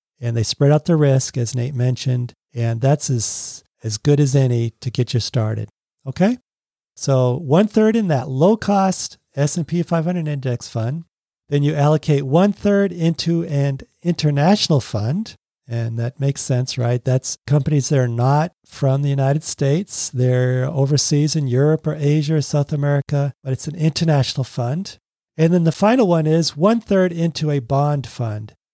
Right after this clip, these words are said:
And bonds basically are, you give money to a company that's, uh, promises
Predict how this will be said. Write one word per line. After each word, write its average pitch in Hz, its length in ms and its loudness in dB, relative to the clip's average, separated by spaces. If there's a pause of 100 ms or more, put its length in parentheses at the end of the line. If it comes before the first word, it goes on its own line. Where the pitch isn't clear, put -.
(140)
And 127 440 -4
bonds 202 400 0
basically 170 680 0
are, 151 220 0
you 151 200 0
give 185 380 0
money 165 440 -2 (180)
to 151 100 0
a 139 60 2
company 156 340 0
that's, 135 460 -2
uh, 123 340 -2 (300)
promises 147 640 2